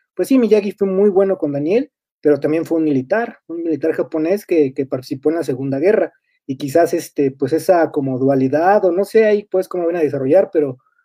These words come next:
pues, este sensei de Cobra Kai, el viejo, pues también part-, bueno, dice que participó en la guerra, ahí le cachan medio varias movidas,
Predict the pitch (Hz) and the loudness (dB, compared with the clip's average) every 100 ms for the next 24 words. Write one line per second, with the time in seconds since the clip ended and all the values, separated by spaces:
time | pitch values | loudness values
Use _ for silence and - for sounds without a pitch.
0 | _ - 139 170 - 180 165 156 143 131 | _ -6 -4 -4 -2 2 6 6 6 0
1 | 131 165 160 185 185 160 160 165 170 190 | -2 -6 0 2 2 2 0 0 2 0
2 | 185 165 143 147 196 - 190 220 _ _ | 2 2 0 2 0 0 -6 -6 _ _
3 | - 135 139 135 151 143 143 147 214 190 | -18 -10 -6 -4 -4 -4 -4 0 0 0
4 | 180 220 233 139 135 - 135 156 156 214 | -4 -4 -4 -4 -8 -6 -4 -2 0 2
5 | - 156 160 160 160 156 165 143 123 123 | 2 2 2 0 -2 -6 -6 -6 -8 -10
6 | 117 135 147 156 190 208 190 220 | -10 -4 -2 0 0 2 2 -2